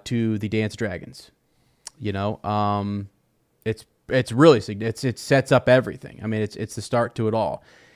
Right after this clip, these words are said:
And then from there, we can start to kinda get familiar with the various houses, you know, the significance of House Velaryon. I mean, after, uh, once the Targaryens are kind of, you know, moved out of power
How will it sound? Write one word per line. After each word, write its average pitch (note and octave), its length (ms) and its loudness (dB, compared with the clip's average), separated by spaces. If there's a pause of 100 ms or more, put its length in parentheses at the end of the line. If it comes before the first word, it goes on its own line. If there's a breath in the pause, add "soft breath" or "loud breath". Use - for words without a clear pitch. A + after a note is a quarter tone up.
(140 soft breath)
And C#3 100 2
then C#3 80 4
from C#3+ 160 -2
there, E3+ 160 4
we E3 60 2
can C3+ 100 -4
start C#3 220 2
to C3 80 -8
kinda B2+ 160 2
get B2+ 180 0
familiar C3 480 0
with A2+ 160 -4
the G#2+ 80 -4
various G#2+ 360 -2
houses, A2+ 520 -6
you A#2 60 -4
know, A2+ 80 -2
the G#2+ 80 -4
significance A#2+ 560 -4
of G#2+ 80 -2
House G#2+ 240 -2
Velaryon. G#2 640 -4 (600 soft breath)
I B2+ 80 -2
mean, C3 140 4
after, C3 460 2 (100)
uh, A#2+ 140 -2 (460 loud breath)
once D3+ 200 4
the C3 80 -4
Targaryens A#2+ 540 2
are G#2 80 -2
kind A2 200 -2
of, G2 200 -8 (1000)
you C3 160 2
know, A2 160 0
moved B2 340 2
out A#2 160 2
of G#2 100 -4
power A#2 600 0